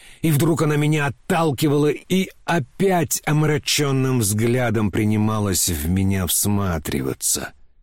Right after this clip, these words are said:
Вдруг она бросилась обнимать меня. «Ведь ты меня любишь, любишь», — говорила она, «ведь ты, ведь ты за меня с бароном драться хотел». И вдруг она расхохоталась, точно что-то смешное и милое мелькнуло вдруг в её памяти.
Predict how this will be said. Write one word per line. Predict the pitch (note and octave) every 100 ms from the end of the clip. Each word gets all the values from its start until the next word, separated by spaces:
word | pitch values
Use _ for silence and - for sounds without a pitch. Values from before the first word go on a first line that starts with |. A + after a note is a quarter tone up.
| _ -
Вдруг | G2 A2 A2 F#3 G3+ -
она | E3+ F3
бросилась | C#3+ A2+ E3+ E3+ - D#3 -
обнимать | C#3+ D#3 E3 C#3 -
меня. | G2+ F#2 D2 - - _ - - _ - - -
«Ведь | G#2+ C#3+
ты | E3+
меня | E3 E3+
любишь, | G3 B2+ - - -
любишь», — | F#3 A3+ C#3 - - -
говорила | A2 G#2+ A2+ G#2 G2+
она, | F#2 E2+ - -
«ведь | C3+ D3
ты, | - F3 - -
ведь | E3 D3+
ты | F#3+ D#3+ - -
за | E3+ C3+
меня | F#3 F3+ F3+ C3 -
с | B2
бароном | A#2+ F#3 G#3 G#3 G3
драться | F#3+ F#3+ - F#3+ F3+
хотел». | - F3+ - F#3 D2 C#2+ - - - -
И | G#2
вдруг | E2+ E2+ F#2+ -
она | F#2 F2+ F2
расхохоталась, | E2+ - A2+ - A#2 - C3+ B2 A#2 A2
точно | - C#3 - C3
что-то | A#2 D3 C3+
смешное | B2 D3+ C3+ - E3+ D#3+ C3+
и | D#3
милое | D#3 D#3 E3+ D3 B2+ A#2
мелькнуло | A#2+ A#2+ B2+ B2+ A2+
вдруг | F#2+ A#2 G2+
в | G#2
её | F#2+ G#2+
памяти. | G2+ E2 D2+ - -